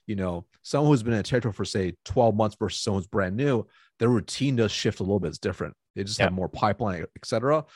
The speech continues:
Speaker 1: So what would they do differently instead? And then I would do my best to imitate those things. So not just their beha-, their routines and everything else, but I want to imitate their mindset, behaviors, and everything else that they're doing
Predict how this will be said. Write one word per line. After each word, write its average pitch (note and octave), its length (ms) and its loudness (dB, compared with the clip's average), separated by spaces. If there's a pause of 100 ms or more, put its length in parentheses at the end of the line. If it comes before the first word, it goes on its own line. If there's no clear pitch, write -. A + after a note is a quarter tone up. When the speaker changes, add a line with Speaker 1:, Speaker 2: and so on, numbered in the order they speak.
(140)
Speaker 1:
So - 180 0
what B2+ 140 6
would C#3 100 2
they B2 100 2 (380)
do F#2+ 60 -4
differently G2 400 -4
instead? D2 340 -6 (160)
And G2 120 -6
then F#2+ 120 -4 (100)
I G#2 80 4
would G2 160 2
do A#2 120 -6
my A2 100 0
best G#2+ 240 -2
to - 120 -8
imitate F#2+ 360 -8
those D#2+ 200 -8
things. B1+ 300 -12
So F#2+ 80 -10
not G2 220 -6
just A2+ 160 -6
their F#2+ 80 -8
beha-, F#2+ 380 -8
their F#2+ 100 -2
routines F#2 380 -6
and F2+ 80 -4
everything G2 160 -4
else, C#3+ 240 0 (280)
but - 160 -4
I A#2 40 -2
want B2 220 0
to A#2+ 40 -4
imitate G#2+ 500 -2
their F#2 140 -6
mindset, F#2+ 560 -2
behaviors, F#2 500 -4
and - 80 -10
everything G#2 200 -4
else F#2+ 200 -4
that E2 80 -10
they're E2+ 120 -8
doing A2+ 400 0